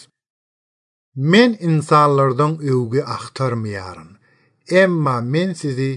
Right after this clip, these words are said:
taniýaryn. Siziň galbyňyzda Hudaýyň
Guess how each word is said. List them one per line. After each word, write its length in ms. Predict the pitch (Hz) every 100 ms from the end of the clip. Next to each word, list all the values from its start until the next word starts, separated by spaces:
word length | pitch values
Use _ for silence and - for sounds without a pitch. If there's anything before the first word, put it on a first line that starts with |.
| -
taniýaryn. 840 | - 107 117 110 117 113 101 90 85 _ _ _ _
Siziň 340 | - 160 208 269
galbyňyzda 840 | 247 196 185 170 160 139 113 - 123 120 _ _
Hudaýyň 680 | - 127 120 131 127 143